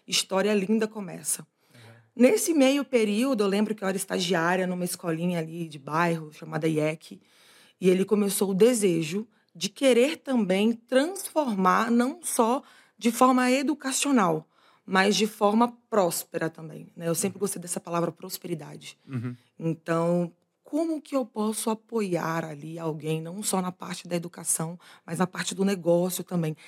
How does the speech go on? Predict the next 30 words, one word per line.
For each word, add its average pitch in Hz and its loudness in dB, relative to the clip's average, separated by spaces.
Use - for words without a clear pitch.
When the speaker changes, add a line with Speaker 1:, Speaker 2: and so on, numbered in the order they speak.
Speaker 1:
Essa 185 0
veia 175 4
empreendedora 185 2
sempre 196 -4
teve, 190 -4
assim, 190 -4
na 185 0
minha 180 2
família. 175 -2
Porque - -12
na 196 4
época 226 2
da 208 0
escola, 196 2
meu 196 4
conhecimento 240 0
era 202 0
meu 208 4
produto. 208 -8
Então, 131 -4
Speaker 2:
Uhum. 202 2
Speaker 1:
eu - 0
vendia 202 2
trabalhos 165 -2
na 165 -6
época 156 -2
do 160 -2
ensino 160 -4
médio, 147 -2
Speaker 2:
Perfeito. 117 -20